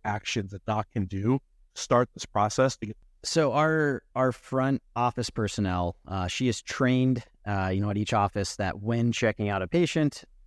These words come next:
Speaker 2: she is asking, "How was your visit today?" And then assuming that the patient says it was great, then they're saying, "Hey, would you do us a huge favor? Would you take a couple minutes to leave us a Google review about your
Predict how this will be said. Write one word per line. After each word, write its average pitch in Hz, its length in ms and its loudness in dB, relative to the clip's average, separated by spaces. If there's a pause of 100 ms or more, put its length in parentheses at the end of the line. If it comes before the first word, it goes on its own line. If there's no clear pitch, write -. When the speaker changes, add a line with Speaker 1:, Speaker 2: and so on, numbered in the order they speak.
(120)
Speaker 2:
she - 240 -2
is 107 100 -2
asking, 98 580 -2 (380)
"How - 220 0
was 127 120 4
your 127 80 2
visit 107 240 0
today?" 98 340 0 (360)
And 107 180 2
then 104 80 2
assuming 107 360 2
that 104 120 0
the 92 80 -6
patient 98 340 -2
says 95 220 -2
it 90 80 -4
was 85 120 -4
great, 170 360 2 (440)
then 107 180 0
they're 98 220 2
saying, 92 420 -2 (140)
"Hey, 110 260 2
would 107 320 0
you 107 140 0
do 110 100 2
us 104 140 -2
a 98 40 -6
huge 117 320 0
favor? 95 640 0
Would 107 180 0
you 113 140 2
take 117 220 0
a - 20 -12
couple 107 240 -2
minutes 110 280 2
to - 40 -2
leave 101 160 2
us - 140 -4
a 92 40 -10
Google 104 280 0
review 104 320 2
about 98 240 2
your 92 320 -2